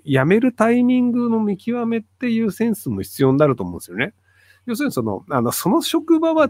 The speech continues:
辞めて当然だよね、ばっくれて当然だよねっていう職場だったらさっさと辞めた方がいいし、いやいや、それ、まともな仕事だから、職場だから、なんか、ばっくれんのって失礼だし、その、他に一緒に働いてる人にとって大変じゃねみたいなのもあったりするので、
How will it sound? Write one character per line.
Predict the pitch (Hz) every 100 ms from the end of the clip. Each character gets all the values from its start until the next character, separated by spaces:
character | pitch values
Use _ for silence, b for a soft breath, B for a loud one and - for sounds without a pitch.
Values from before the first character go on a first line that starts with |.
| -
辞 | 143 175
め | 247
て | 269
当 | - 247 226
然 | 254 240
だ | 254
よ | 143
ね、 | - 196
ば | -
っ | -
く | 233
れ | 247
て | 240
当 | 240 233
然 | 254 240
だ | 247
よ | 139
ね | 120
っ |
て | - -
い | 120
う |
職 | 151 165
場 | 202
だ | 214
っ | -
た | 320
ら |
さ | - 208
っ |
さ | 151
と | 123
辞 | 117
め | 120
た |
方 | 120
が | 110
い |
い |
し、 | - 254 214 - B B B -
い |
や | 277
い | 330
や、 | 185
そ | - - 151
れ、 | 302 339 339 - 240
ま | 226 185
と | 311
も | 330
な | 320
仕 | 311 - - 277
事 | 320 320
だ | 330 320
か |
ら、 | 285
職 | - 233
場 | 320
だ | 320 302
か | 151
ら、 | 120
な | 131
ん | 170
か、 | 104 95
ば | 117
っ | -
く | 262
れ | 302
ん |
の | 170
っ |
て | 120 110
失 | - 240
礼 | 214
だ | 123
し、 | - 87 B B B
そ | - 139
の、 | 120
他 | 131 220
に | 226
一 |
緒 | - 240
に | 208
働 | 208 226 220
い |
て | 226
る | 196
人 | 226 190
に |
と | - - 135
っ | 104
て | 98
大 | 123
変 | 160
じ | 180
ゃ | 185
ね | 202 220
み | 165
た |
い | 101
な |
の | 101
も | 101
あ |
っ |
た | -
り | 101
す | 101
る |
の | 95
で、 | 147 139